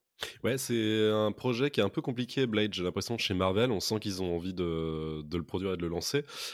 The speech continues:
Euh, pour rappel, Blade, c'est déjà une trilogie, euh, au début des années, fin quatre-vingt-dix, début deux mille, dont un épisode deux, euh, réalisé par Guillermo del Toro, qui est un, toujours un, un monument du, du, du cinéma.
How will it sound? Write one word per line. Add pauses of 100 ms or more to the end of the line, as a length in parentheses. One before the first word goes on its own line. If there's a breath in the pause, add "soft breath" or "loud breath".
(140 loud breath)
Euh,
pour
rappel,
Blade,
c'est
déjà
une
trilogie,
euh,
au (140)
début
des
années,
fin (120)
quatre-vingt-dix,
début
deux
mille, (360 loud breath)
dont
un
épisode
deux,
euh,
réalisé
par
Guillermo
del
Toro,
qui
est
un, (300)
toujours
un,
un
monument
du,
du,
du
cinéma.